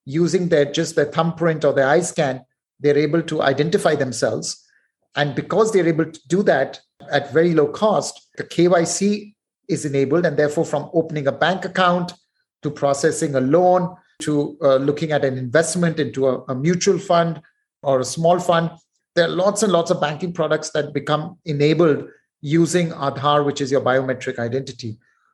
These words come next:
On the other hand, U P I, which is more an urban phenomena, is being used by a lot of these new age payment tech companies to enable customers to move money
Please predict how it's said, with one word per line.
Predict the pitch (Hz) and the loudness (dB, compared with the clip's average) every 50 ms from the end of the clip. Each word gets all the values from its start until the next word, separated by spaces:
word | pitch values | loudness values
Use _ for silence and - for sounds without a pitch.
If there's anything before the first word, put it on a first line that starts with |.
| _ - | _ -6
On | 151 151 143 | -4 -2 2
the | 156 190 | 4 4
other | 196 190 240 208 | 4 4 4 4
hand, | 196 196 165 135 | 4 2 2 0
U | 127 151 185 196 | -4 -4 -4 -4
P | - 220 220 208 | -4 0 2 2
I, | 156 135 123 123 | 2 4 2 0
which | 127 135 135 139 | 0 -2 -4 -6
is | 131 135 | -10 -4
more | 147 160 165 156 | 0 0 0 0
an | 143 143 - - | 0 -4 -2 0
urban | 151 165 185 180 214 190 170 | 2 2 2 2 0 -2 -2
phenomena, | - - 143 131 123 117 120 117 127 160 208 226 - _ _ _ _ _ _ _ _ _ - | -6 -6 -6 -6 -6 -6 -6 -4 -4 -4 -4 -6 -10 _ _ _ _ _ _ _ _ _ -4
is | 170 151 131 | -4 -4 -2
being | 139 160 165 160 143 | 0 -2 0 0 0
used | 147 165 185 202 196 190 - - | 0 2 2 2 2 0 0 0
by | 170 165 | 2 2
a | 160 156 | 2 2
lot | 160 170 | 2 0
of | 170 170 | 0 0
these | 170 170 151 - - - - _ _ | -4 -4 -4 -4 -8 -14 -16 _ _
new | 147 143 151 175 180 175 | -8 -2 2 4 4 6
age | 170 165 160 165 - - | 4 4 2 0 -4 -8
payment | - 151 165 165 175 170 156 - | 0 0 2 2 2 0 -2 -4
tech | - 185 185 185 - | -2 -2 -2 -2 0
companies | 170 143 120 117 123 127 139 156 156 - - _ - - | -4 -4 -4 -4 -6 -6 -6 -6 -6 -8 -12 _ -6 0
to | 170 165 | 0 0
enable | 165 160 151 160 175 175 190 185 | 2 2 2 4 4 4 4 2
customers | - 170 151 - - 170 165 160 160 156 - | 2 0 -2 0 0 -2 0 0 0 -2 -2
to | - 165 | -4 -4
move | 147 143 156 170 170 165 - 165 156 | -2 0 2 2 2 0 -2 -8 0
money | 143 151 151 156 160 160 160 180 | 0 0 2 2 -2 -2 -4 -6